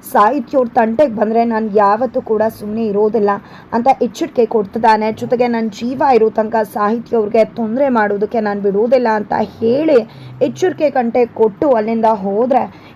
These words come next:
ಈ ಕಡೆ, "ಅಮ್ಮ, ಇನ್ ಮುಂದೆ ವಿಷಯಕ್ಕೆ ಹೋಗೋದೇ ಬೇಡ ಅಮ್ಮ, ಇಲ್ಲ ಅಂದ್ರೆ ಕರ್ಣ ನಮ್ ಕತೆ ಮುಗಿಸ್ಬಿಡ್ತಾನೆ, ಈಗ್ಲೇ ನೋಡು ಎಷ್ಟೆಲ್ಲ ಮಾಡಿದಾನೆ, ಬೇಡ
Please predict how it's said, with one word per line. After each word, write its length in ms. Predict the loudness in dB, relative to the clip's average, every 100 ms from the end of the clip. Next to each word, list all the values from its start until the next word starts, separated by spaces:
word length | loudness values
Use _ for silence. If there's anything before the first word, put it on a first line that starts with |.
| -10
ಈ 40 |
ಕಡೆ, 220 | -2 0
"ಅಮ್ಮ, 200 | 0 0
ಇನ್ 200 | 0 -2
ಮುಂದೆ 260 | 0 4 2
ವಿಷಯಕ್ಕೆ 500 | 2 -8 -8 -8 -4
ಹೋಗೋದೇ 400 | -2 0 0 0
ಬೇಡ 220 | 0 0 0
ಅಮ್ಮ, 140 | 0
ಇಲ್ಲ 260 | -2 -4 -4
ಅಂದ್ರೆ 220 | -4 -4
ಕರ್ಣ 360 | -4 -6 -4 -2
ನಮ್ 200 | -2 -4
ಕತೆ 340 | -2 -2 0 -2 -4 -14 -10 -6
ಮುಗಿಸ್ಬಿಡ್ತಾನೆ, 760 | -4 -4 0 0 2 0 0
ಈಗ್ಲೇ 300 | -4 -2 -2
ನೋಡು 200 | 0 0
ಎಷ್ಟೆಲ್ಲ 460 | 0 -2 -2 0 2
ಮಾಡಿದಾನೆ, 600 | 2 0 -2 0 0 0
ಬೇಡ 240 | 0 0